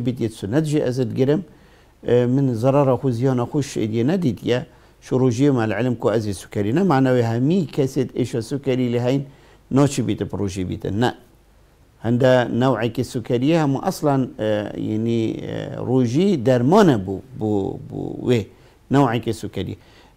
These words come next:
بە، دێکی وێ بریارێ دەتەن، دکتورێتە و تو خوب خۆشی. تو خوب خۆشی خو جاربە بکەی، بەرە خوب دەخۆ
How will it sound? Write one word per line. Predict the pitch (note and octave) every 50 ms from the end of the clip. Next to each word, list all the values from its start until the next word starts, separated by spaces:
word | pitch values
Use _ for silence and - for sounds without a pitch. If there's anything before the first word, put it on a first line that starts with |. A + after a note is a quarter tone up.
| - - -
بە، | B2+ C3+ C#3 D3 - - B2+
دێکی | B2 C#3+ C#3 - B3 A#3+ A3+
وێ | A3+ G3+ E3
بریارێ | F3 D3+ E3 D#3+ D3 C3+ B2+ A#2+ G#2+ A#2
دەتەن، | A#2 A2 C#3+ E3 A#3 B3 - - _ _ _ _ _ _ - - A#2
دکتورێتە | C3 B2 - F#3 F3+ D3+ E3+ D#3+ E3 G3 F#3+ G3 G3+ - -
و | D3 B2 -
تو | - C3 -
خوب | - F3+ F3 - -
خۆشی. | C3 A2 G2 F#2+ F#2+ F#2 F#2 - _ -
تو | A2+ A2
خوب | - E3+ D#3+ -
خۆشی | D#3 C#3+ A#2+ C3+ C3
خو | - C3+ A#2+ A2
جاربە | A#2 A2+ G#2+ G#2+ E3 F3+ C#3+
بکەی، | B2+ - A2+ A2+ C#3 F3+ - - - - - _ _ _ -
بەرە | B2 B2+ C#3 C3+
خوب | D3 C#3+ B2+ B2
دەخۆ | C#3+ C#3+ C#3+ F3+ F3